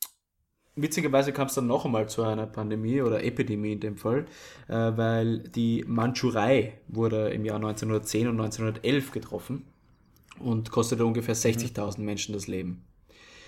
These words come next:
Speaker 1: Ähm, also die Pest ist noch lange,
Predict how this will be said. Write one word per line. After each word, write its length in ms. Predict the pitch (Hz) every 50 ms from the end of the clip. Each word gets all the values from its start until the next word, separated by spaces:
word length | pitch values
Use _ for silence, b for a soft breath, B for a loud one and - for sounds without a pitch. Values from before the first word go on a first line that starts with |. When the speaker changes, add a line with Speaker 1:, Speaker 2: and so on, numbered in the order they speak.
| B B B B B B -
Speaker 1:
Ähm, 480 | - 110 113 113 113 117 117 117 117 - - _ _ _ _ - _
also 320 | - 131 127 139 143 139 139
die 140 | 135 147
Pest 240 | 135 143 147 147 -
ist 100 | 151 139
noch 100 | 147 135
lange, 440 | 131 123 131 147 156 156 156 160